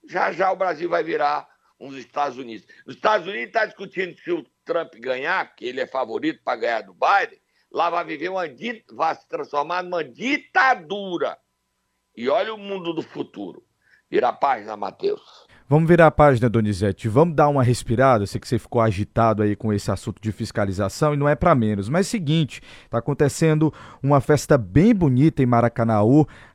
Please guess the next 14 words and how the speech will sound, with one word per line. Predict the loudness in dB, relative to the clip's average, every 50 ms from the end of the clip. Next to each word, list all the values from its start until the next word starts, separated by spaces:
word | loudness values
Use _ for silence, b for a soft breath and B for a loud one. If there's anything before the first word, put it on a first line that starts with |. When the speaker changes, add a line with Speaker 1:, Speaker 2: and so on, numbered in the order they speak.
| B -4 0
Speaker 2:
pra | 4 6 6 8 8 6 6 4 2
festejar | 2 0 0 2 2 2 2 4 6 6 6 6
o | 4
Natal. | 2 0 0 -2 0 _ 4 6 6 4
Final | 4 2 2 2 2 4
do | 4 2
ano | 2 2
chegou, | 0 0 0 0 2 2 2 2
Donizete. | 2 2 0 0 0 -2 -2 -2 -2
A | -4
cidade | -4 -4 -2 0 0 0 0 0
tá | 2 2 2 2
linda, | 2 2 0 2 2 2
viu? | 2 4 4 4 2